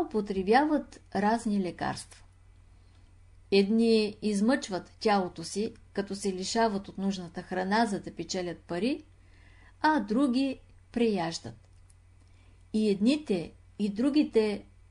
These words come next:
развалят стомаха си. Всеки ще употреби от тази енергия до толкова, доколкото му е необходима за поддържане на физическия живот.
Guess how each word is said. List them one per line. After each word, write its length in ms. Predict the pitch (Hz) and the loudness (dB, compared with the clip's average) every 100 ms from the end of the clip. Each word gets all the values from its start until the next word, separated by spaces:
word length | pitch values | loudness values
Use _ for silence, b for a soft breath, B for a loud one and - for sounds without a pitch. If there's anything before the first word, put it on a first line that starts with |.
| - | -4
развалят 580 | 233 240 202 196 190 170 | 0 2 2 2 2 -2
стомаха 520 | - - 180 165 - | -10 -10 -8 -8 -10
си. 260 | 151 - - - - - - - - b b b b b - - - | -14 -14 -18 -20 -20 -20 -20 -20 -20 b b b b b -20 -20 -16
Всеки 680 | - - 226 247 302 330 - - - - - - | -6 2 2 4 4 4 -2 -16 -20 -20 -20 -14
ще 280 | 202 - 220 | -10 2 2
употреби 760 | 208 208 196 196 202 254 - - - - | 4 -2 -2 0 2 0 -2 -10 -14 -6
от 240 | 202 - - | -6 -2 6
тази 320 | 247 240 220 | 6 6 2
енергия 600 | 214 220 226 208 202 190 | 2 2 2 2 -2 -2
до 120 | 185 | -4
толкова, 600 | - 247 294 277 202 190 | 2 2 2 0 -2 -2
доколкото 640 | 185 - 254 285 247 247 | -4 2 2 2 -4 -2
му 140 | 226 208 | 0 0
е 80 | 196 | -2
необходима 840 | 185 180 - 185 240 254 240 226 - | -4 -8 -6 0 2 4 4 2 -6
за 300 | 202 196 190 | -10 -8 -8
поддържане 800 | 185 180 185 254 247 247 233 233 | -8 -4 0 2 2 2 0 0
на 160 | 185 | -4
физическия 840 | 170 180 180 202 208 202 - 190 185 | -8 -10 -6 -6 -6 -10 -8 -8 -6
живот. 580 | - 170 156 151 - | -10 -10 -12 -14 -20